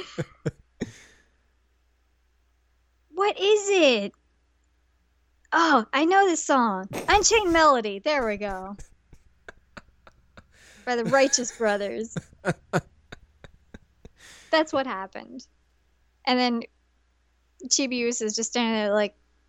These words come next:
Speaker 2: "Um, guys, this is a little, a little too much for me and my, my nine-year-old vision to watch, so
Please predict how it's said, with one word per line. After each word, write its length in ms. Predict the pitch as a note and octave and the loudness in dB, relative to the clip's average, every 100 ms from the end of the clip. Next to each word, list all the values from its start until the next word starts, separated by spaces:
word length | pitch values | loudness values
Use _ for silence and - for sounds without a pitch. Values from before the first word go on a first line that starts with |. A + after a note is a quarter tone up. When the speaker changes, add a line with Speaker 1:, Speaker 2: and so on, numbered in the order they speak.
| _ _ _ | _ _ _
Speaker 2:
"Um, 480 | A3+ A3+ G#3+ G#3+ A3 | 0 2 2 0 -2
guys, 840 | G#3+ B3 F4 G4 G4 F#4 - - - _ _ _ | 0 2 4 2 0 -2 -4 -12 -14 _ _ _
this 120 | D4+ - | -8 -4
is 40 | |
a 60 | D4 | 0
little, 480 | C#4 C4 A3+ A3 - _ _ _ _ _ _ - | 4 6 6 4 0 _ _ _ _ _ _ 2
a 40 | |
little 120 | D#4 C4+ | 4 6
too 160 | F#4 | 6
much 260 | E4 D4 - | 6 6 2
for 140 | C4 | 2
me 240 | B3 B3 A#3 | 4 4 2
and 120 | A3 | 0
my, 400 | A3+ A3 A3 G#3 G#3+ | 2 2 2 -2 -4
my 160 | A3+ | -4
nine-year-old 680 | G#3+ A3 A3 G#3+ G#3 G3+ G3+ | 0 0 0 0 0 0 0
vision 320 | G#3 G3 F#3+ | -2 -2 -6
to 100 | A3 | -4
watch, 380 | G#3 G3+ G3 G3 | 2 4 4 2
so 200 | - A3 | 0 2